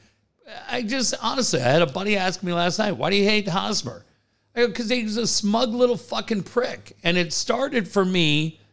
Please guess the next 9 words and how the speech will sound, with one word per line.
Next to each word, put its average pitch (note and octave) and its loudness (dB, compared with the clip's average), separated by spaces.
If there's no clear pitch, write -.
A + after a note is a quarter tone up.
last F#3 0
year A3+ 0
in F3+ 2
Texas C#3 -2
with C3+ -2
that C3+ 0
bullshit E3+ 0
about F3 -2
Tatis. B3 -4